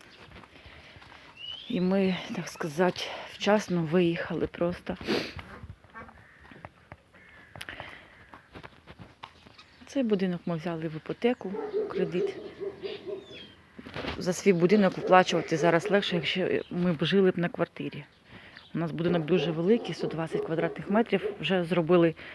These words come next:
ремонт у двох кімнатах. В той рік ми нічого не робили. Ми заїхали, ми нічого не робили, тому що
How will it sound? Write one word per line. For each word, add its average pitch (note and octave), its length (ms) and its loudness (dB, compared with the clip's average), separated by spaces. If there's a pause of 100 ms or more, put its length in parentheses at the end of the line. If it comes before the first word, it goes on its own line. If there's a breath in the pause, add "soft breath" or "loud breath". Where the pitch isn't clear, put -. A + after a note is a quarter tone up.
(140 loud breath)
ремонт G#3+ 540 6
у F#3+ 100 2
двох F3+ 280 -2
кімнатах. G3 760 0
В - 320 -6
той F#3+ 160 6
рік F#3+ 220 4
ми F3 140 4
нічого B3 480 4
не G#3 120 4
робили. F#3 420 2
Ми G#3 160 2
заїхали, G3 560 2
ми F3+ 120 -2
нічого A3 580 0
не F#3 120 2
робили, G3 380 2
тому E3 300 -6
що - 180 -10